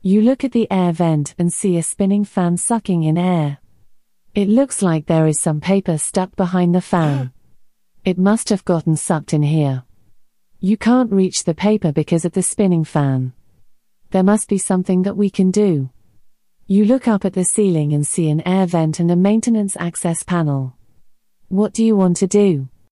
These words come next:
Speaker 2: Open maintenance panel.
Speaker 1: You open the maintenance panel and see four colored wires.
Speaker 2: Ah.
Speaker 1: The colors are blue, green, red and white.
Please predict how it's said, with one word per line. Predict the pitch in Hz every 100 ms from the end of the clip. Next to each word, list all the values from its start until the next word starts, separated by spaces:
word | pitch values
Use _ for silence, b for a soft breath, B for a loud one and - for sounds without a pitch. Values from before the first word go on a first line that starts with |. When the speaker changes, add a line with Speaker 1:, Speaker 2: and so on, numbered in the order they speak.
| _ _ _ 139
Speaker 2:
Open | 160 - 180 165
maintenance | 202 214 156 113 107
panel. | - 110 101 95 - _ _ _ - _ _ _ _ _ _ _ _ -
Speaker 1:
You | 196 208 208
open | 220 220 190
the | 180
maintenance | 190 214 - 165 151 -
panel | - 180 170 170
and | 196 196
see | - 254 247
four | - 185
colored | - 220 220 170
wires. | 156 147 139 139 127 - _ -
Speaker 2:
Ah. | 110 110 120 120 104 -
Speaker 1:
The | 185
colors | 202 202 233 240
are |
blue, | 202 185 160 143 131 - _ -
green, | 185 190 151 135 131 _ -
red | 175 170 160
and | 156
white. | 156 151 143 -